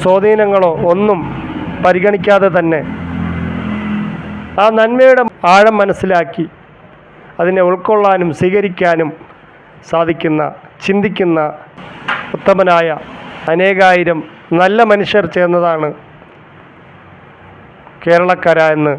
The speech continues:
ഞാൻ ഒന്നുകൂടെ ഓർമ്മപ്പെടുത്തട്ടെ. നന്മയുടെ, സ്നേഹത്തിൻ്റെ, സന്തോഷത്തിൻ്റെ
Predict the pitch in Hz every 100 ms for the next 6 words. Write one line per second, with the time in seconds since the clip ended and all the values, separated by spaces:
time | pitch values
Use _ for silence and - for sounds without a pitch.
0 | - - - - 175 170 165 165 170 165
1 | 160 156 160 165 151 147 156 143 139 127
2 | - - - - 170 180 196 190 170 160
3 | - - - 175 190 196 - 185 170 160
4 | - - - - - - - - - -
5 | - - - - - - - - - -
6 | - - - - 170 175 196 - 190 180
7 | 160 160